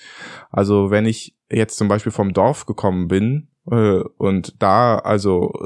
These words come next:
erstmal Fahrrad gefahren bin und dann das erste Mal in der Stadt gefahren bin, dann merkte man schon, also das ist jetzt doch nochmal was ganz anderes. Also, äh, da schaut man eben auch mal nicht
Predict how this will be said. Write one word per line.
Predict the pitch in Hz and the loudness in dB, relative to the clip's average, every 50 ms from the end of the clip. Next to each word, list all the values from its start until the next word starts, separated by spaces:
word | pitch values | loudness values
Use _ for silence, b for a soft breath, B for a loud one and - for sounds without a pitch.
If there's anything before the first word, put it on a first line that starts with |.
| - - - - | -12 -12 -12 -6
erstmal | - 110 113 104 - 104 95 | -2 -2 -2 -2 -2 -4 -2
Fahrrad | - - 101 104 110 | 0 0 0 0 0
gefahren | 104 101 - 107 98 92 | -2 -4 -2 -2 -2 0
bin | 95 92 | 0 0
und | 92 95 | 0 0
dann | 92 98 | 0 0
das | 98 92 | -2 0
erste | - - 107 - 113 | -2 -2 -2 0 0
Mal | 104 | 0
in | 98 98 | 0 0
der | 98 | 0
Stadt | - - 120 - | -2 -2 -2 -2
gefahren | - 127 - 120 110 107 104 | -4 -2 0 0 0 0 0
bin, | 107 104 | 0 0
dann | 95 101 95 95 92 | 0 0 0 0 0
merkte | 90 90 98 113 - - 107 | 2 0 0 0 -2 -2 0
man | 101 98 98 95 | 0 0 0 0
schon, | - - 92 90 95 90 82 | 0 0 2 2 2 0 0
also | - 87 90 95 | 0 0 0 0
das | 90 95 95 101 | -2 -2 -2 0
ist | 107 | 0
jetzt | 104 95 - - | 0 0 0 -2
doch | - 95 101 | -4 -2 0
nochmal | 110 101 104 98 95 95 90 90 B B B B B B B B B B B B B B | 0 0 2 2 2 2 0 -2 B B B B B B B B B B B B B B
was | - 107 - - | -4 -4 0 2
ganz | 113 113 110 | 0 0 2
anderes. | 101 80 104 110 110 101 90 85 82 - - - | 2 0 2 2 2 2 0 -2 -4 -6 -6 -4
Also, | - 90 85 87 92 87 85 85 82 82 | -2 0 0 2 2 2 2 2 0 0
äh, | 78 82 82 82 80 78 - | 0 0 0 0 -2 -2 -2
da | - 85 | -2 -4
schaut | 90 - 101 101 117 - | -2 0 0 0 0 0
man | 139 131 | 0 0
eben | 117 123 127 | 0 0 0
auch | - 120 151 - | 0 0 0 0
mal | 151 113 95 | 0 0 0
nicht | 92 87 85 - - - - | 0 -4 -6 -8 -12 -16 -20